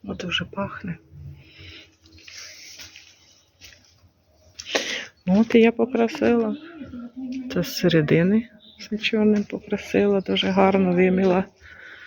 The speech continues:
Все. Наташа, ти хотіла, я так і зробила. І дуже гарно. Спасіба, сестричко.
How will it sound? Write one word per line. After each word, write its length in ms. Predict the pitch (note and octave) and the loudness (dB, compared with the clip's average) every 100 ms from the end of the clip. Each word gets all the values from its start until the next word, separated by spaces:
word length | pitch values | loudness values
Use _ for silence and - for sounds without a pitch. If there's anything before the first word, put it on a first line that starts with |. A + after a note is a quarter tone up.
| - - - | -20 -20 -14
Все. 560 | - A4+ G3+ G3 - - - - - - | -8 0 4 4 2 -6 -16 -18 -14 0
Наташа, 640 | F3 F3 D#3+ D3+ - E3 E3+ A3+ - - _ - C#4 - - - A3+ A3 B3 - - - | 2 4 4 4 0 -2 -6 -14 -20 -20 _ -16 -14 -12 -14 -14 -12 -12 -12 -14 -14 -4
ти 80 | F3 | 0
хотіла, 520 | - - G3+ A#3+ F#3+ | 2 4 6 6 6
я 160 | D#3+ | 2
так 240 | F3 F3 - | 0 -2 -4
і 60 | |
зробила. 580 | E3+ E3 D#3 D3+ C#3+ D3+ - - | -4 -2 0 2 2 0 -2 -2
І 40 | |
дуже 280 | - G#3 F#3+ | 4 4 4
гарно. 480 | D3+ D3+ C#3 D3 D#3 - | 4 2 2 0 -4 -8
Спасіба, 680 | - F3+ - - E2 E2 - _ _ | -10 -8 -6 -4 -2 -4 -6 _ _
сестричко. 720 | - - - - - - F#3+ | -14 -12 -2 -2 0 -4 -6